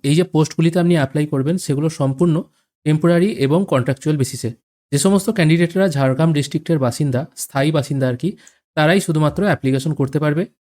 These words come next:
এবং সম্পূর্ণ অ্যাপ্লিকেশন প্রসেসটা হবে অফলাইনের মাধ্যমে। ওখানে ড্রপ বক্স থাকবে এবং ড্রপ বক্সে আপনাকে সমস্ত ডকুমেন্টস দিয়ে আসতে হবে। অ্যাপ্লাই করা যাবে একুশ এক দু হাজার ছাব্বিশ থেকে দশ দুই দু হাজার ছাব্বিশ পর্যন্ত। আজকে দু তারিখ,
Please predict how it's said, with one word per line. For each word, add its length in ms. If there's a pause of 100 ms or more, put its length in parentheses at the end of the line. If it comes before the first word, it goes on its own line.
(280)
এবং 240
সম্পূর্ণ 400
অ্যাপ্লিকেশন 500 (420)
প্রসেসটা 420
হবে 200
অফলাইনের 440
মাধ্যমে। 340 (120)
ওখানে 240
ড্রপ 240
বক্স 240
থাকবে 300
এবং 300
ড্রপ 180
বক্সে 300
আপনাকে 280
সমস্ত 320
ডকুমেন্টস 420 (400)
দিয়ে 120
আসতে 220
হবে। 180 (280)
অ্যাপ্লাই 260
করা 200
যাবে 200 (240)
একুশ 340
এক 140
দু 100
হাজার 200
ছাব্বিশ 400
থেকে 200
দশ 280
দুই 120
দু 100
হাজার 180
ছাব্বিশ 340
পর্যন্ত। 340 (460)
আজকে 240
দু 100
তারিখ, 260